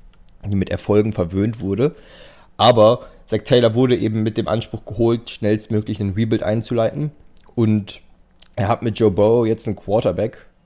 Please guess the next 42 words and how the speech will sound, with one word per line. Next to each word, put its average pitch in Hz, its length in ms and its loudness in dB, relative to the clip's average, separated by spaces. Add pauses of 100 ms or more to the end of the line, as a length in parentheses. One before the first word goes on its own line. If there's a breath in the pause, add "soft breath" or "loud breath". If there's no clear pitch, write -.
(360)
wo 143 240 -4
man 110 220 2
einfach 101 420 -4 (720)
Fortschritt 104 480 -2
sehen 117 160 0
muss, 139 300 -2 (160)
dass 107 160 -2
er 113 120 -2
muss 117 180 -2
das - 180 -6
Team - 260 0
als - 300 -2
Ganzes 120 400 -2
weiterbringen, 151 600 2
er 127 80 -2
muss 120 380 -4 (560)
erstmal 120 260 0
eine 113 80 0
Identität 117 460 -2
schaffen. - 380 -8
Das, 110 140 -2
finde 123 220 -2
ich, - 80 -12
ist - 140 -10
so 127 120 2
immer 117 420 -2 (600 loud breath)
eines 117 440 -2
meiner 104 460 0 (260 loud breath)
Kernkriterien, 117 920 -2
wie 110 140 -4
ich - 120 -12
die 107 280 -2
Qualitäten 110 500 -2
eines 104 180 -4
Headcoaches 104 460 -4
bewerte. - 460 -8
Schafft - 320 -6
er 135 120 0
es, 120 140 -6
wenn 110 80 -4
er 87 80 -6
kommt, 131 420 -2